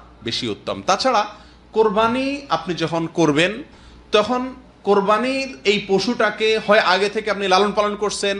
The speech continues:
অথবা এই পশুটা কিছুদিন আপনার কাছে ছিল কেনার পরে, এক ধরনের মায়া কিছুটা হলেও সৃষ্টি হয় কি হয় না? আপনি নিজের হাতে যখন তার গলায়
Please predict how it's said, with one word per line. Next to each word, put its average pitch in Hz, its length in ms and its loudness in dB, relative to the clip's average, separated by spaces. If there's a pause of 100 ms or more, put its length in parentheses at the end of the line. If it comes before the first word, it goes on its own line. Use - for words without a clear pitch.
অথবা 240 540 2 (480)
এই 185 200 0
পশুটা 202 400 -2
কিছুদিন 220 440 -4
আপনার 196 340 0 (440)
কাছে 170 260 -2
ছিল 196 240 0
কেনার 185 340 0
পরে, 165 240 -2 (400)
এক 156 160 -2
ধরনের 185 240 0
মায়া 131 400 2
কিছুটা 226 360 -2
হলেও 196 260 2
সৃষ্টি 202 280 -2
হয় 180 120 4
কি 170 100 -2
হয় 131 200 2
না? 87 100 -10 (460)
আপনি 190 280 0
নিজের 190 260 0
হাতে 214 180 -6
যখন 180 300 -4
তার 160 140 -6
গলায় 139 280 -2